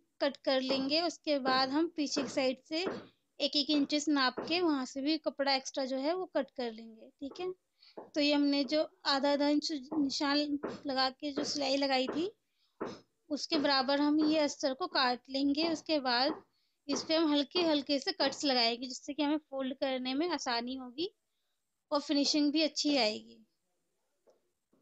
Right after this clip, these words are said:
देखिए, ये हमने कपड़े के बराबर रख के इसको काट लिया है अच्छे से। इसके बाद हम ये जो हमने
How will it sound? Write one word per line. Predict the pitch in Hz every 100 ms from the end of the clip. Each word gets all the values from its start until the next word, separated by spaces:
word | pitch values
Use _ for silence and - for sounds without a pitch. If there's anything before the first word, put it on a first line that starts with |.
| _ _ _ _ _ _ _ _ _ _ _ _ _ _ _ _ _ _ _ _ - - - _ _ _ _ - - - _ _ -
देखिए, | 277 330
ये | 339
हमने | 311 302 302 320 320 294 - -
कपड़े | 262 269
के | 294
बराबर | 277 269 262 277
रख | 269 -
के | 302
इसको | 302 -
काट | 311 254 240 262
लिया | 254 262
है | 285 392 _ _ _ _ _ _
अच्छे | 269 - 285
से। | 269
इसके | 320 - 311
बाद | 285 277
हम | 311
ये | 320 302
जो | 330
हमने | 302 294 311